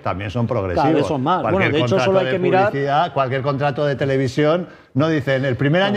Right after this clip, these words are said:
Speaker 1: año cien, el segundo noventa y el
Speaker 2: Claro,
Speaker 1: tercero
Speaker 2: y,
Speaker 1: ochenta".
Speaker 2: y hay que mirar también lo que ha sido la evolución de la N B A, eh, pues en los últimos veinticinco, veinte años, por así decirlo, que llevamos de siglo veintiuno. En la revista Forbes se puede consultar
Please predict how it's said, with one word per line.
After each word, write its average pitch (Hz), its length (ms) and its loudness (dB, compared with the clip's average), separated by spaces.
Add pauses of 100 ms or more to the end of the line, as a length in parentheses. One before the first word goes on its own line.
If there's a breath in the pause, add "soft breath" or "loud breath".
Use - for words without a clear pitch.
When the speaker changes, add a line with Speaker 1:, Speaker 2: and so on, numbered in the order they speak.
Speaker 1:
año 185 40 2
cien, 220 340 2
el 202 100 2
segundo 202 440 2
noventa 196 500 2
y 202 120 2
el 196 40 4
Speaker 2:
Claro, 165 380 2
Speaker 1:
tercero 139 120 4
Speaker 2:
y, 143 40 2
Speaker 1:
ochenta". 160 320 2
Speaker 2:
y 160 60 4
hay 151 100 0
que 160 120 0
mirar 165 420 2
también 165 280 0
lo 180 100 2
que 147 80 0
ha - 40 -2
sido 151 180 0
la 151 80 2
evolución 147 400 0
de 151 80 2
la 147 140 2
N 147 100 -2
B 160 140 2
A, 151 160 -4 (600 soft breath)
eh, 123 760 0 (260)
pues 117 140 -8
en 127 60 2
los 123 140 -2
últimos 147 320 2
veinticinco, 147 580 -2 (120)
veinte 175 400 0
años, 180 260 -2
por 147 160 -6
así 135 220 0
decirlo, 165 400 2
que 139 60 0
llevamos 139 280 0
de 147 80 -2
siglo 151 220 0
veintiuno. 156 340 0
En 165 60 0
la 139 100 2
revista 147 340 0
Forbes 165 320 0
se 160 100 -2
puede 156 340 2 (480 loud breath)
consultar 165 720 -2